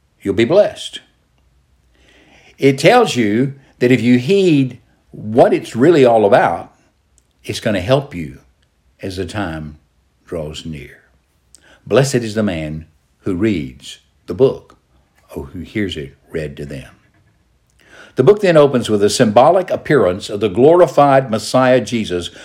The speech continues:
who commands John to write what he sees and hears and to send it to the seven churches. So what John sees is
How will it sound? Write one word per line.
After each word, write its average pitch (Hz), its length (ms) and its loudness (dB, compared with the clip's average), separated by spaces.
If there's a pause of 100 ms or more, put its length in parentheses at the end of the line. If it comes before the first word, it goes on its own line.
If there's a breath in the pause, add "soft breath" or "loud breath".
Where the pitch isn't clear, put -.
(160 loud breath)
who 135 100 0
commands 175 500 2
John 101 440 2
to 113 80 -4
write 117 400 2
what 120 160 4
he 196 120 -2
sees 127 680 -2 (100)
and 151 280 0
hears 104 500 -2 (360 soft breath)
and 101 140 -4
to 110 80 -4
send 143 300 0
it 143 160 -6
to 131 100 0
the 127 140 -2
seven 98 440 -2
churches. - 720 -10 (840 soft breath)
So 147 140 4
what 165 200 4
John 185 360 2
sees 117 480 -2
is 104 200 -4